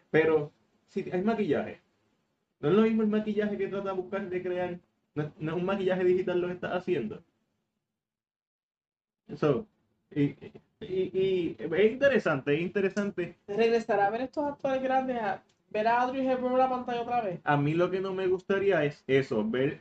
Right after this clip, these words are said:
Speaker 1: a James Dean en una película que no sea un biopic. Verlo a él en una película que sea de guerra.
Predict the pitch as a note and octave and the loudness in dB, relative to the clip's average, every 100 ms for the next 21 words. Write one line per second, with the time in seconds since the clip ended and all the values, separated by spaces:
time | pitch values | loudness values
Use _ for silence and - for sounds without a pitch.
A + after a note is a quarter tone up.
0 | - D3 D3 C#3 C#3+ D3+ E3 D#3+ G#3 F#3 | -2 2 2 0 -4 -6 -6 -4 -2 -2
1 | C#3 C#3 C#3+ E3 F#3+ E3 D#3 D3 D3+ _ | -4 -2 -2 -2 -2 -2 -2 -2 -4 _
2 | _ _ _ _ - B2 B2 D3 C#3+ A#2 | _ _ _ _ -8 -6 2 4 4 4
3 | A2+ G#2+ G2 - _ _ _ _ _ _ | 2 0 -4 -14 _ _ _ _ _ _
4 | _ _ _ _ _ _ _ _ _ _ | _ _ _ _ _ _ _ _ _ _
5 | _ _ _ - C3+ C#3+ D#3+ E3+ F3+ G3+ | _ _ _ 0 2 2 2 2 2 0
6 | F#3 C#3 C#3+ D#3 F3+ F3+ E3+ B2+ A#2+ - | -2 -2 -4 -2 0 0 -2 -4 -6 -4
7 | B2+ C3 A#2 - G2 | -2 0 -2 -6 -12